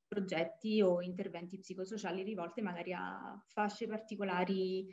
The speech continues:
eh, di una comunità, non lo so, magari minori o la popolazione scolastica.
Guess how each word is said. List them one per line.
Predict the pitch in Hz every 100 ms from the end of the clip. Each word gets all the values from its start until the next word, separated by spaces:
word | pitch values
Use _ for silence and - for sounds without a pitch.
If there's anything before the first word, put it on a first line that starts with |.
| - _ _
eh, | 208 190 185 180 175
di | 175
una | 190 190
comunità, | 185 175 180 226 185
non | 175 170
lo |
so, | 175 175
magari | 170 175
minori | 175 165 196 247 196 180 180
o |
la | 170
popolazione | 180 175 175 175 190 175
scolastica. | - 170 165 - 190 175